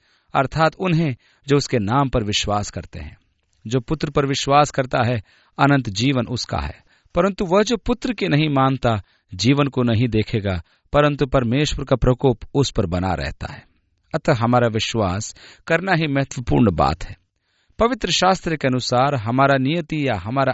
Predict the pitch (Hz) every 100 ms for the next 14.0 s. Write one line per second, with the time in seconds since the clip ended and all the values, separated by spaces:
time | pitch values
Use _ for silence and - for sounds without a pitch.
0 | - 156 185 170 160 123 127 139 98 107
1 | _ _ _ 202 - 175 143 - 123 147
2 | 151 - 110 110 107 82 80 - - -
3 | - _ _ _ _ 98 110 - 123 175
4 | 165 - 87 - _ _ _ 117 180 190
5 | 277 - 165 135 135 123 104 90 143 -
6 | - - 165 165 151 143 196 - 247 160
7 | 113 147 180 190 156 139 131 131 156 151
8 | 127 110 92 156 180 202 160 - 175 160
9 | 123 104 107 139 156 113 - - - _
10 | _ _ - 185 143 120 196 269 269 202
11 | 160 160 170 - 117 151 156 110 107 110
12 | _ - 101 110 131 170 170 156 135 139
13 | - 160 151 139 - 92 82 104 131